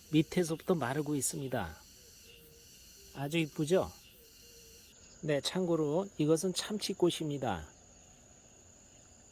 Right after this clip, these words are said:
꽃이 이렇게 작고요. 흰 꽃입니다.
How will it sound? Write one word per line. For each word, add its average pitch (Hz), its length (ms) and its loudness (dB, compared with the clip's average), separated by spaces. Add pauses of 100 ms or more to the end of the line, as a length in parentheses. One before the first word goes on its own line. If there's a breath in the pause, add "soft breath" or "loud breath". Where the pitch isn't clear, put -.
(120)
꽃이 202 400 4
이렇게 170 240 4
작고요. 135 600 4
흰 233 240 -4
꽃입니다. 147 680 2